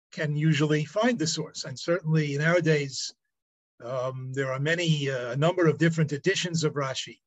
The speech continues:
which do a nice favor for us, a very valuable favor, that, uh, for every Rashi, there's a footnote or a parenthesis that tells you which Midrash or which Gemara Rashi is drawing from. But Rashi himself generally does not do this.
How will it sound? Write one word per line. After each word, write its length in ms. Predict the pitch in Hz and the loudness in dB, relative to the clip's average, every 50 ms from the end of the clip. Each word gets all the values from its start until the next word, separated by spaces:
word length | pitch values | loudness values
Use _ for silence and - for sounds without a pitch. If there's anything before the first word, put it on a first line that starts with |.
| _ _ _ _ _ _ | _ _ _ _ _ _
which 320 | 139 143 143 - - - | -4 -4 -2 -4 -6 -2
do 200 | 139 160 170 175 | -2 0 2 4
a 40 | 165 | 4
nice 280 | 156 160 165 165 160 - | 6 6 4 4 4 2
favor 340 | - 185 196 220 214 208 | 2 2 2 2 2 -2
for 200 | 165 165 160 147 | 2 2 2 2
us, 200 | - - - - | 2 0 -6 -12
a 60 | 139 120 | -10 -8
very 240 | 139 151 160 160 | -4 0 0 2
valuable 440 | 143 160 156 165 160 156 143 143 147 | 2 4 4 4 4 4 4 0 -2
favor, 400 | 143 170 196 208 190 139 120 - _ _ _ _ _ _ _ _ _ _ _ | 0 2 2 2 2 0 -6 -12 _ _ _ _ _ _ _ _ _ _ _
that, 260 | 139 131 123 - - 139 | -8 -8 -6 -6 -6 -8
uh, 120 | 127 123 - | -8 -8 -8
for 160 | - 143 139 | -4 -2 0
every 200 | 151 165 165 170 | 2 2 4 4
Rashi, 480 | 165 165 180 196 185 170 - 165 156 131 | 6 6 6 6 4 4 2 0 0 -2
there's 220 | 131 131 117 127 | -4 -8 -10 -10
a 60 | 131 | 0
footnote 480 | - 233 285 - - 180 165 160 165 160 | 2 2 2 4 2 2 2 2 2 0
or 120 | 139 127 | -4 -6
a 40 | 120 | -4
parenthesis 720 | - - 165 196 226 226 214 190 165 160 170 151 135 - | 0 2 2 2 2 2 0 -2 -2 -2 -2 -2 -2 -6
that 140 | 139 135 - | -8 -10 -2
tells 320 | - 175 190 196 175 160 | 0 2 2 2 2 2
you 300 | 160 165 156 151 147 139 - _ _ _ _ - _ _ _ | 2 2 2 2 0 -6 -12 _ _ _ _ -20 _ _ _
which 260 | - 170 196 165 - 156 | -4 -4 -4 -2 -2 0
Midrash 460 | 160 190 170 170 180 175 165 - 156 | 0 2 4 4 4 4 4 2 2
or 100 | 151 151 | 2 2
which 220 | 165 175 170 - | 2 2 0 2
Gemara 400 | 156 165 160 170 180 175 165 156 | 4 6 6 8 8 6 4 4
Rashi 380 | 151 156 160 160 165 - 160 156 | 4 2 0 0 -2 -2 -4 -4
is 140 | 143 131 - | -4 -6 -4
drawing 320 | 139 151 151 143 135 120 _ | -2 -2 -2 -2 -4 -10 _
from. 160 | _ - - _ _ _ _ _ _ _ _ _ _ _ _ | _ -20 -20 _ _ _ _ _ _ _ _ _ _ _ _
But 140 | - 135 120 | -10 -8 -2
Rashi 400 | 135 160 180 214 214 - 240 233 | 0 2 4 4 4 2 0 -2
himself 540 | 202 180 165 165 160 165 151 131 135 - - - - - _ _ _ _ _ _ _ _ 139 | -2 -2 -2 -2 0 2 0 0 0 -6 -12 -18 -20 -20 _ _ _ _ _ _ _ _ -6
generally 640 | 123 151 160 160 165 165 160 160 165 160 160 160 - - _ _ _ | -2 0 2 2 4 4 4 4 4 2 2 0 -2 -8 _ _ _
does 180 | - 151 139 120 | -4 -2 -2 0
not 260 | 135 208 240 - - | 0 -2 -2 -2 -2
do 140 | - 160 - | -2 -2 -2
this. 360 | - - - - - - | -4 -8 -10 -10 -10 -10